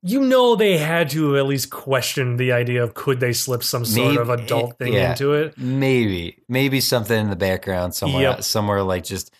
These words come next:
Speaker 2: but y-, you know, some parent group would have flipped their lids
Speaker 1: Gosh,
Speaker 2: if there was
Speaker 1: yeah,
Speaker 2: any
Speaker 1: they
Speaker 2: sort of
Speaker 1: would've.
Speaker 2: say. So I think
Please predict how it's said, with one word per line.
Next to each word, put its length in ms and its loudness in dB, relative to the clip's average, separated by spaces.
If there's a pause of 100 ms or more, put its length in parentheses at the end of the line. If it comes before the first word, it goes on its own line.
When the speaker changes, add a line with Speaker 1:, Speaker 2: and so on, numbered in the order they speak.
(280)
Speaker 2:
but 100 -2
y-, 200 -6
you 260 0
know, 160 4
some 220 -2
parent 320 -2
group 160 -4
would 80 -2
have 120 -4
flipped 460 -4
their 420 -2
lids 420 2
Speaker 1:
Gosh, 320 2
Speaker 2:
if 120 -2
there 220 2
was 100 2
Speaker 1:
yeah, 200 2
Speaker 2:
any 80 2
Speaker 1:
they 60 2
Speaker 2:
sort 160 2
of 60 0
Speaker 1:
would've. 280 0
Speaker 2:
say. 60 -14 (400)
So 440 2 (180)
I 140 -2
think 220 -2